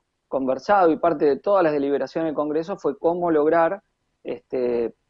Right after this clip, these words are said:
poder ahora poner en marcha, eh, toda ahora una, una gran batalla que tenemos en la conciencia política y a la vez el problema estratégico de cómo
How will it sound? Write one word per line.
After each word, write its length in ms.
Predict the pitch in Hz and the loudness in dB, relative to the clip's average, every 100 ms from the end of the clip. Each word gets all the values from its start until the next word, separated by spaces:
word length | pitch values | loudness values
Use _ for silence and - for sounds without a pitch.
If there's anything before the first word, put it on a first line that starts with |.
| _ | _
poder 320 | 127 127 143 | 0 2 2
ahora 260 | 147 147 139 _ | 2 2 0 _
poner 260 | 127 143 151 | -6 -2 0
en 140 | 147 | 2
marcha, 640 | 170 180 175 - 190 202 - _ _ _ | 2 2 -2 -2 -2 -2 -8 _ _ _
eh, 200 | - 123 - | -10 -10 -2
toda 220 | 151 156 | 2 4
ahora 220 | 160 170 | 4 4
una, 400 | 147 139 123 117 - | 2 -2 -4 -4 -6
una 180 | 123 | -4
gran 200 | 117 165 | 0 2
batalla 380 | 175 151 185 165 | 2 2 0 0
que 120 | 131 | -4
tenemos 280 | 123 131 139 | -4 -6 -6
en 60 | 127 | -4
la 80 | 113 | -4
conciencia 460 | 123 - 151 165 | -4 -8 -8 -6
política 400 | 170 185 196 190 | -4 -4 -2 0
y 80 | 147 | 2
a 40 | |
la 120 | 143 156 | 2 2
vez 180 | 175 | 0
el 120 | 196 175 | -4 -4
problema 340 | 135 143 165 | -2 0 -2
estratégico 1000 | 160 - 147 202 170 - 139 - 175 - _ _ _ _ - | -6 -6 -4 -4 -4 -6 -4 -2 -2 -4 _ _ _ _ -12
de 260 | - 123 | -8 -6
cómo 560 | - 160 165 175 175 | 2 2 2 0 -2